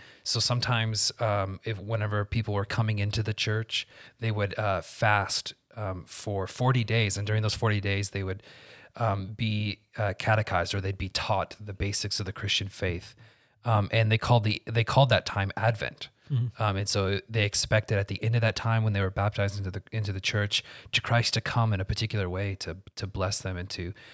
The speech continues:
Speaker 1: um, send them off onto further mission as a part of the church. Um, I think that, um, Advent is, uh,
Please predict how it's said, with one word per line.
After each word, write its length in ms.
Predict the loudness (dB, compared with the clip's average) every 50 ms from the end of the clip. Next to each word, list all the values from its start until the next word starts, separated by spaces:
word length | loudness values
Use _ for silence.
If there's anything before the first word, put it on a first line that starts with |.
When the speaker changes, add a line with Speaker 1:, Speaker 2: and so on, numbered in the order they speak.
| -20 -18 -8 -4
Speaker 1:
um, 180 | -2 -2 -2 -2
send 280 | -2 0 0 0 0
them 120 | 0 0 0
off 200 | 0 -2 -2 -4
onto 180 | -4 -6 -6
further 340 | -6 -2 0 0 0 2 0
mission 420 | -2 0 0 0 0 -2 -2 -4 -6
as 280 | -6 -4 -4 -4 -4 -6
a 40 | -6
part 200 | -4 -4 -4 -4
of 60 | -6
the 80 | -6
church. 500 | -6 -4 -4 -4 -4 -6 -6 -6 -8 -8 _ -16 -20 -20 -20 -20 -20 -20 -20 -20 _ _ 0
Um, 320 | 2 4 4 4 4 0 0
I 100 | 0 0
think 220 | 2 2 0 0 2
that, 240 | 4 4 4 4 2 _ _ _ _ _ _ _ _ _ _ _ _ _ _ _ -2
um, 200 | 0 0 2 2 4
Advent 420 | 4 4 6 6 4 2 2 -2 -6 -14 -10 -4
is, 540 | -2 0 2 2 0 0 0 -2 -2 -4 -4 _ _ _ _ _ _ _ _ _ _ -6 -2
uh, 260 | 0 0 0 0